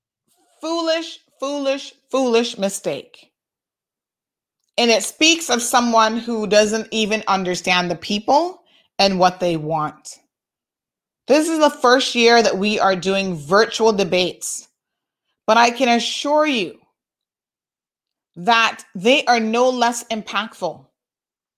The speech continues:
Yes, that's the wo-, people like Elvis is grassroots. He gets it. He understands the plight. Lena says, "Red flags."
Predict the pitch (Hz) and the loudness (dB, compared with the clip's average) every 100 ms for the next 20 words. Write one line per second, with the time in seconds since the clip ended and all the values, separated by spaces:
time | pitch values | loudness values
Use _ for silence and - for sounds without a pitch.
0 | _ _ _ _ _ _ _ _ _ 175 | _ _ _ _ _ _ _ _ _ -12
1 | 196 311 339 285 - - - 254 285 - | -2 0 2 0 -4 -12 -6 -2 -2 -2
2 | 285 262 247 294 294 302 262 - 240 269 | -6 -6 -6 -6 -4 -2 -2 0 0 2
3 | 269 285 - 269 262 202 240 262 262 - | 0 -6 -6 -6 -6 -4 -2 -2 -2 -6
4 | 240 294 - 247 233 202 269 - - 285 | -6 -6 -6 -10 -10 -2 -2 -2 -2 -2
5 | - - _ _ _ _ _ _ _ _ | -2 -6 _ _ _ _ _ _ _ _
6 | _ - 302 320 302 277 269 - 254 262 | _ -2 0 2 2 2 -2 0 0 0
7 | 240 233 - - 285 247 - - - _ | -2 -6 -6 -2 2 2 -2 -12 -20 _
8 | _ _ _ _ _ _ _ _ _ _ | _ _ _ _ _ _ _ _ _ _
9 | _ _ _ _ _ _ _ _ _ _ | _ _ _ _ _ _ _ _ _ _
10 | _ _ _ _ 185 240 302 302 294 254 | _ _ _ _ -2 2 2 0 4 4
11 | 233 - _ _ 151 175 208 220 233 247 | 2 -2 _ _ -8 0 2 2 2 2
12 | 269 277 247 247 247 247 254 - | 4 4 4 4 2 0 -8 -16